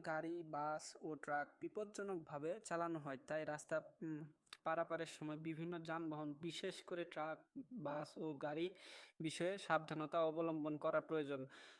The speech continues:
রাস্তায় পথ চলার সময় আমাদের নিরাপত্তা সম্পর্কে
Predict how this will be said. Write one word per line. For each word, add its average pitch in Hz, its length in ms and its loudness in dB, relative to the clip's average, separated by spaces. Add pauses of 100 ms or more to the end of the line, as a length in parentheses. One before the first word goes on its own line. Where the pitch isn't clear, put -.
(320)
রাস্তায় 156 580 4 (280)
পথ 165 200 4 (100)
চলার 185 280 6
সময় 170 520 6 (920)
আমাদের 156 380 8
নিরাপত্তা 180 540 6
সম্পর্কে 156 500 4